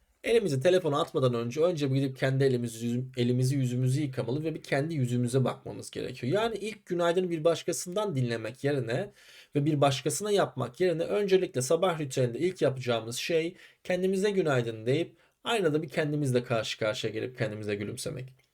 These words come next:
Çünkü yeni bir gün başlıyor. Akşam değişmiş. Geceliğin rüyalarda takılmışsınız. Kiminiz gidiyor geliyor. Kiminiz gidip geldiğini hatırlamıyor. Böyle bir durum söz konusu.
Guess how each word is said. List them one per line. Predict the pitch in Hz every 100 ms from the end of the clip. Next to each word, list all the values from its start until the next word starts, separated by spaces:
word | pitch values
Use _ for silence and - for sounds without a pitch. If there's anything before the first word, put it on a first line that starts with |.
| - -
Çünkü | - 190
yeni | 202 196 202
bir |
gün | 190 185 156
başlıyor. | 123 - 113 131
Akşam | 156 139 - 139
değişmiş. | 120 117 - 127 131
Geceliğin | 131 123 135 139 123
rüyalarda | 127 127 127 131
takılmışsınız. | 131 117 110 110 - 120 127
Kiminiz | 131 185 160 127
gidiyor | 117 120
geliyor. | 113 113 113
Kiminiz | 123 151 143 131
gidip | 139 -
geldiğini | 160 135 123
hatırlamıyor. | 120 117 113 110 110 127
Böyle | 202 175 123
bir | 113
durum | 110 120
söz | 110 -
konusu. | 117 110 131 190